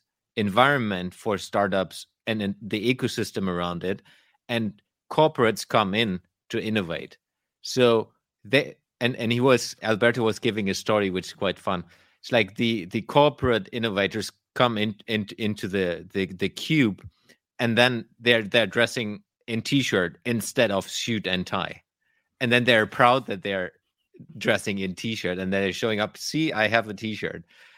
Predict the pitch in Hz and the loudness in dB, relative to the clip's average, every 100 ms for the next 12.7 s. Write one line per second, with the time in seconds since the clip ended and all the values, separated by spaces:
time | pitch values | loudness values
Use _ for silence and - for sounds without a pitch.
0 | _ - 131 131 - 147 127 127 143 123 | _ 0 4 4 4 4 4 0 -2 -4
1 | 117 107 98 127 104 117 117 131 123 117 | -2 -2 0 0 2 2 4 2 2 2
2 | 117 123 123 - 104 113 110 - - - | 4 4 2 0 -4 -2 -2 -4 -10 -14
3 | _ - 113 101 110 131 147 135 110 110 | _ -2 -2 2 4 4 4 2 0 0
4 | 101 98 98 90 - 104 95 87 110 104 | -2 -4 -6 -8 -8 -8 -6 -6 -2 0
5 | 123 147 117 - 95 - 135 110 95 - | 2 0 -2 -4 -6 -6 -2 0 -2 -4
6 | _ _ _ _ _ _ _ _ 123 117 | _ _ _ _ _ _ _ _ -4 -2
7 | 104 98 123 135 - 98 98 - _ _ | -2 2 2 2 -2 -4 -4 -4 _ _
8 | - 113 107 113 113 104 107 - 98 92 | -2 0 0 -2 -4 -4 -6 -4 -4 -2
9 | 104 - 90 92 107 - 98 101 98 101 | -4 -4 -8 -6 -6 -4 -4 -4 -6 -6
10 | 92 - 98 90 - _ _ 107 117 120 | -8 -8 -8 -8 -10 _ _ -4 0 0
11 | 107 - 101 95 90 95 92 87 - - | 0 -6 -6 -4 -6 -6 -6 -8 -12 -8
12 | 98 90 101 101 78 - - | -4 0 2 2 -2 -12 -20